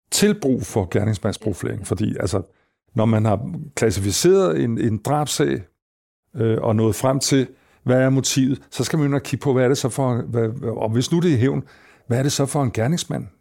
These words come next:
der har gjort det her, ikke? Altså, for mange år siden profilerede vi en sag op i Aarhus. Øh, jeg kan slet ikke huske årstallet. En,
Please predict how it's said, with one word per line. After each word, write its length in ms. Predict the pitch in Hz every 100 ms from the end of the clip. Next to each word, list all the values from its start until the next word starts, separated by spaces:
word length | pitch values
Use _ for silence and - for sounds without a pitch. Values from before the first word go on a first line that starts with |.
| _ -
der 60 | 107
har 60 | 92
gjort 340 | 185 185 -
det 80 | 117
her, 180 | 107 -
ikke? 120 | 120 _ _ _ _ _ _ _ -
Altså, 360 | 113 101 113 101
for 120 | - 107
mange 260 | 113 160
år 60 | 143
siden 260 | - 143
profilerede 520 | - - 104 123 131 123
vi 80 |
en 100 | 127
sag 280 | 113 139 135
op 180 | 120 117
i 60 | 123
Aarhus. 600 | 98 110 143 - - - _ _ _ _ _
Øh, 80 | - 98 98 95 98 98
jeg 100 | -
kan 80 | -
slet 140 | -
ikke 100 | 127
huske 260 | - 120 -
årstallet. 540 | 98 104 - 110 117 104 _ - _ -
En, 200 | - 104